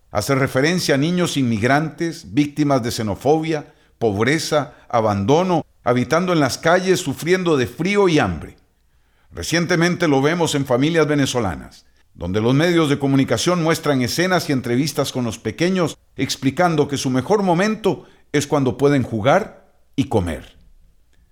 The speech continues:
Sea cual sea la circunstancia que estén viviendo, es importante ser empáticos con ellos y ponernos la mano en el corazón, llevarles un poco de Navidad, haciéndoles llegar un regalito,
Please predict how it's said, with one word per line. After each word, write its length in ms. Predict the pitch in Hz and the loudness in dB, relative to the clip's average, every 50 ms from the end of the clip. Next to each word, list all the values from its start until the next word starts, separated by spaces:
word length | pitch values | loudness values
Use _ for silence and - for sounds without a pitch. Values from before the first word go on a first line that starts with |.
| _ _ _ _ | _ _ _ _
Sea 320 | - - 156 160 151 147 | -2 2 4 4 4 2
cual 160 | - 127 120 | 2 0 0
sea 180 | - 147 143 147 | 2 4 4 4
la 80 | 135 117 | 4 2
circunstancia 720 | - 127 101 - 113 110 101 - 139 135 123 92 92 80 | 0 -2 -4 -4 -4 -4 -2 0 0 0 0 0 -4 -8
que 80 | - 95 | -8 -8
estén 240 | - - 120 120 | -8 -6 -6 -4
viviendo, 640 | 113 110 104 117 135 139 135 123 113 101 90 - - _ _ _ _ - | -2 -2 0 2 2 2 2 2 0 -2 -4 -6 -16 _ _ _ _ -6
es 160 | - - - | -6 -2 -2
importante 580 | 151 151 147 160 147 147 175 180 180 - 165 | -2 0 0 0 0 2 0 0 0 0 -2
ser 180 | - - 175 170 | 0 0 0 2
empáticos 680 | 160 139 131 - - 175 175 180 180 139 151 147 - - | 2 0 0 2 0 0 0 0 -4 -4 -2 -4 -2 -2
con 160 | 127 120 131 | -2 0 0
ellos 400 | 156 190 196 190 185 170 175 - _ _ _ | 0 0 0 0 0 0 -2 -6 _ _ _
y 140 | - - 165 | -6 -6 -4
ponernos 560 | - - 143 143 156 190 196 190 196 190 175 | 0 2 2 2 2 2 0 0 0 0 2
la 100 | 160 143 | 2 2
mano 320 | 131 135 156 180 190 190 190 | 2 2 2 2 2 0 0
en 60 | 180 | 0
el 120 | 170 151 | 0 0
corazón, 560 | - 156 160 151 135 - 131 107 80 71 - - _ _ _ _ _ _ _ _ _ _ _ | 0 2 2 2 2 0 -2 -2 -4 -4 -8 -16 _ _ _ _ _ _ _ _ _ _ _
llevarles 560 | - 85 98 131 147 151 143 131 110 98 - | -6 -2 2 2 2 2 2 0 -2 -2 -2
un 160 | 120 113 107 | -2 -4 0
poco 280 | 113 139 131 135 127 123 | 0 0 0 2 0 0
de 80 | 117 | 0
Navidad, 580 | 110 107 98 104 107 113 123 131 127 101 - - _ _ _ | 0 0 -2 0 2 2 2 2 0 -2 -8 -14 _ _ _
haciéndoles 720 | - 107 110 - - 156 160 165 160 156 147 143 139 117 110 | -2 -2 -2 0 0 -2 -2 0 2 2 2 2 2 0 -2
llegar 300 | 123 113 139 151 156 156 | -2 0 2 2 2 2
un 100 | 151 139 | 0 0
regalito, 640 | 139 123 104 95 104 135 170 143 - - 85 - | 0 0 0 0 0 0 0 -2 -4 -8 -12 -12